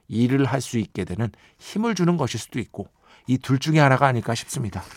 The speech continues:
그래서 오늘 이렇게 원고를 써봤고 첫 곡을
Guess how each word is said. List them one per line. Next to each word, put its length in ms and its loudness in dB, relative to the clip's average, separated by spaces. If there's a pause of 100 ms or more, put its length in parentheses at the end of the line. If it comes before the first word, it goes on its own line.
(500)
그래서 260 -2
오늘 400 -2 (260)
이렇게 340 -8 (340)
원고를 400 -4
써봤고 520 -4 (180)
첫 260 -4
곡을 340 0